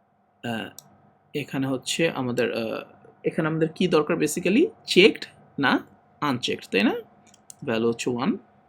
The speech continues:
আর এটা চেকড না আনচেকড এটা আমরা বের করব। So, আহ, আমাদের এইখানে একটা চেক বসাতে হবে, ধরেন, আহ, checked equal to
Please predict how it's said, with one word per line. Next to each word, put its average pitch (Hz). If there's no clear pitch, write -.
আর 101
এটা 135
চেকড 190
না 139
আনচেকড -
এটা 135
আমরা 120
বের 110
করব। 113
So, -
আহ, 123
আমাদের 147
এইখানে 160
একটা 185
চেক 135
বসাতে -
হবে, 110
ধরেন, -
আহ, -
checked -
equal 92
to 196